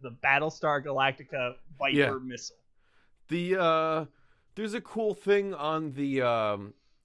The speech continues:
Speaker 2: it was a Netflix show. I th-, it's The Toys That Something Us. I forget
Speaker 1: The
Speaker 2: what it's
Speaker 1: Toys That
Speaker 2: called.
Speaker 1: Made Us.
Speaker 2: Did you saw that?
Speaker 1: Oh, I, I saw it, and I met,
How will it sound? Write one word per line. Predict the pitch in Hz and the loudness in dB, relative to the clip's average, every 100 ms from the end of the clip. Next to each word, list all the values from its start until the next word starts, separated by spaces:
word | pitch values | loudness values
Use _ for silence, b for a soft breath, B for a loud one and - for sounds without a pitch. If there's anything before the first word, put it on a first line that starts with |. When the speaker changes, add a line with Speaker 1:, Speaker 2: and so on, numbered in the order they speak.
| - | -6
Speaker 2:
it | |
was | 151 | -4
a | 139 | -2
Netflix | 135 117 127 117 | -4 -4 -6 -6
show. | - 120 | -4 -4
I | |
th-, | - 135 | -2 -4
it's | 131 - 85 - | -4 -10 -20 -14
The | 117 | -14
Toys | - 139 135 139 135 | -6 -2 -2 -2 -2
That | 113 | -4
Something | - 127 117 151 139 | -4 -6 -6 -6 -4
Us. | 147 - | -6 -6
I | 117 | -10
forget | - 123 127 | -8 -4 -2
Speaker 1:
The | 110 | -2
Speaker 2:
what | 113 | -2
it's | 160 | -2
Speaker 1:
Toys | 147 | -2
That | |
Speaker 2:
called. | 135 | -4
Speaker 1:
Made | 135 127 | -4 -6
Us. | 123 - - b b - | -6 -12 -20 b b -4
Speaker 2:
Did | 147 | -4
you | 143 | -2
saw | - 151 143 | 2 4 4
that? | 190 - _ _ _ _ _ 180 | 2 0 _ _ _ _ _ 2
Speaker 1:
Oh, | 180 - 165 | 2 2 4
I, | 165 180 | 6 6
I | |
saw | 175 - 208 214 | 2 2 4 4
it, | 175 - | 4 0
and | 151 151 143 139 135 | -2 0 0 -2 -4
I | 151 143 | -4 -4
met, | 143 160 170 | -4 -2 -2